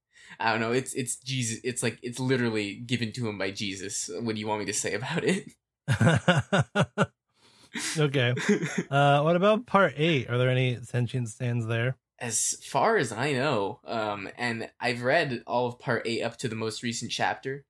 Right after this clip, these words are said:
Speaker 1: as of recording this episode, uh, there are no sentient stands.
Speaker 2: Interesting.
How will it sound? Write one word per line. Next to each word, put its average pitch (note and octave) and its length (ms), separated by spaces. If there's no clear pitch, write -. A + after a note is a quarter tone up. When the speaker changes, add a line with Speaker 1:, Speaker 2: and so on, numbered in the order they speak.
Speaker 1:
as G2+ 260
of G#2 200
recording A2+ 380
this A2 180
episode, C#3+ 480
uh, G#2 180
there B2+ 160
are D3 120
no A#2+ 180
sentient A#2+ 480
stands. G#2 560
Speaker 2:
Interesting. A#2+ 1200